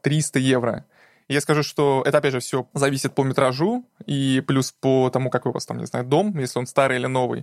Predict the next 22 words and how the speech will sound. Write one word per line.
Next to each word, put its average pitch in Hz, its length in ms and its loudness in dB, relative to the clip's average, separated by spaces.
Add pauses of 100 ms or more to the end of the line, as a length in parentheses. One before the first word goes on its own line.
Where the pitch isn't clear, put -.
Соответственно, 131 360 0
если 127 160 -4
у 123 40 0
вас 127 140 0
дом 127 140 -2
старый, 175 520 2
скорее 139 280 -2
всего, 131 180 -2
у 127 60 0
вас 131 120 0
будет 127 240 -4
коммуналка 131 460 0
выше 165 520 -2
из-за 147 120 0
того, 135 160 2
что 131 460 0
там 135 160 2
многое 131 380 0
нужно 123 260 -2
будет 123 180 -2
ремонтировать, 127 560 0
менять. 139 400 2